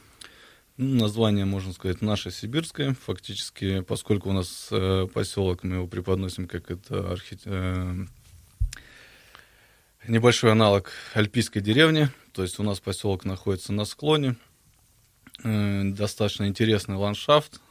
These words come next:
Все участки разные. Есть ровные, есть с большими перепадами, доходящими до трех метров на участке, что позволяет баловаться с архитектурой дома. И, соответственно, когда мы его называли,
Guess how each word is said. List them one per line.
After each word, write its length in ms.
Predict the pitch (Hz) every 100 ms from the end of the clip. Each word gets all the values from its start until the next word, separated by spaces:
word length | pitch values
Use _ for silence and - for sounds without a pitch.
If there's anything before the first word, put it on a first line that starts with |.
| _
Все 220 | - 110
участки 560 | 101 92 101 95 - -
разные. 460 | 127 135 123 104
Есть 460 | 95 101 98 - -
ровные, 440 | 101 101 98 95
есть 280 | 95 98 92
с 40 |
большими 420 | 104 95 - 98 90
перепадами, 640 | 98 101 - 151 131 123
доходящими 640 | 104 98 104 104 - 101
до 140 | 101
трех 280 | 98 107 -
метров 400 | 107 104 101 -
на 380 | 98 95 95 95
участке, 640 | 95 - 101 95 - 95 92
что 180 | -
позволяет 460 | 95 92 98 98 92
баловаться 480 | 98 98 95 92 -
с 80 | -
архитектурой 720 | - - 98 - 98 95 90 _ _ _ _ _ _ - -
дома. 360 | 117 107 104 95 - - - - - - - _
И, 100 | 135
соответственно, 500 | - 135 143 131 117
когда 240 | 113 110 107
мы 140 | 107
его 80 | 107
называли, 580 | 107 113 147 165 147